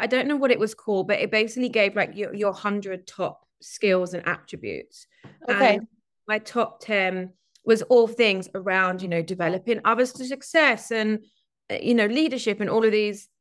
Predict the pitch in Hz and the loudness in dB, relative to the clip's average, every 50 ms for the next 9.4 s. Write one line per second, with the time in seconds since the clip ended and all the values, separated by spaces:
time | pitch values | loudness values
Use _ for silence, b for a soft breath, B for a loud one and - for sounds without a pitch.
0 | _ _ - - 170 - 220 226 254 254 254 247 - 277 233 - 294 294 302 302 | _ _ -8 -8 -6 -6 -6 -2 -2 -2 -2 -2 -4 -4 -2 2 2 2 2 2
1 | - - - - 247 220 196 185 180 - - - 214 208 202 196 196 196 185 185 | -4 -12 -6 -2 0 0 2 2 0 -2 -2 0 0 2 2 2 0 -2 -4 -8
2 | - _ _ - 202 202 208 202 196 196 196 202 233 240 - _ _ _ - - | -12 _ _ -12 -8 -2 0 2 2 2 2 4 4 4 4 _ _ _ -12 -6
3 | - - 214 214 226 262 247 202 185 190 208 214 214 - 240 226 - - 240 233 | -2 -2 -2 0 2 2 4 4 4 4 2 0 0 0 -2 -2 0 2 0 2
4 | 233 226 214 214 220 214 208 208 214 254 247 214 196 202 208 208 214 202 208 214 | 2 2 0 0 -2 -4 -4 0 0 2 2 2 0 -2 -4 -4 -6 -4 -2 -2
5 | 196 - 156 214 226 220 269 240 214 190 202 196 185 - - 196 - - 156 135 | -2 0 0 -4 -4 -2 -2 -2 -2 0 0 -2 -2 -2 -4 -4 -4 -4 -4 -4
6 | 160 165 b b b b b 226 214 220 214 185 233 240 233 233 - 233 226 233 | -4 -6 b b b b b -2 2 2 2 4 4 2 2 2 2 2 4 4
7 | 254 254 254 254 220 226 - 185 170 151 135 147 185 220 240 240 - _ _ - | 4 2 0 -2 -4 0 2 2 2 4 2 0 0 -2 -2 -4 -10 _ _ -6
8 | - 208 202 190 190 180 175 170 180 185 185 185 - - 202 196 190 185 185 180 | 0 2 2 2 2 0 0 0 0 -2 -4 -6 -4 -2 -2 0 0 0 0 2
9 | 180 180 180 185 - 185 170 156 | 0 0 -2 -4 -4 -6 -6 -6